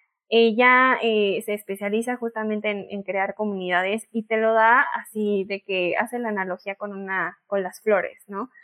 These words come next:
Entonces te lo da súper digerido y, y la verdad es que me gusta muchísimo.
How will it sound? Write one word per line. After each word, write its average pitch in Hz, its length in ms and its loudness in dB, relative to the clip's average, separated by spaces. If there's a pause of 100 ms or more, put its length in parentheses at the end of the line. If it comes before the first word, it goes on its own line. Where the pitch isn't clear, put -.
(200)
Entonces 214 640 -2
te 214 120 -2
lo 214 140 2
da 214 160 6
súper 240 800 2
digerido 202 840 -2 (360)
y, 202 300 -4
y 214 100 2
la 208 160 6
verdad 208 240 2
es 226 140 -4
que 214 120 -8
me 190 180 -6
gusta 202 280 -8
muchísimo. 202 680 -4